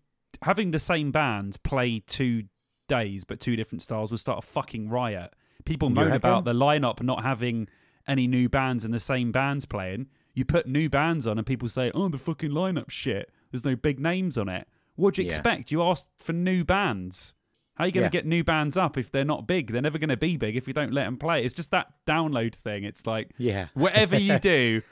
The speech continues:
Speaker 1: whatever you do, people are gonna hate it. Like, standard.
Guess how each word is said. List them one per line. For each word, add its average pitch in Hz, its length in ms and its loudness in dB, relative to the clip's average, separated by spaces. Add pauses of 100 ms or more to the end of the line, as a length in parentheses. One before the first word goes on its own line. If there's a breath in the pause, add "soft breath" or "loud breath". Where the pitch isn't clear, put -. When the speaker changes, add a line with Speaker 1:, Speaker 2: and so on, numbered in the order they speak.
Speaker 1:
whatever 185 540 2
you 190 260 2
do, 143 320 2
people 135 360 2
are 127 40 2
gonna 120 220 0
hate 123 240 -2
it. 101 260 -10 (220)
Like, 110 260 -6 (440)
standard. 110 720 -4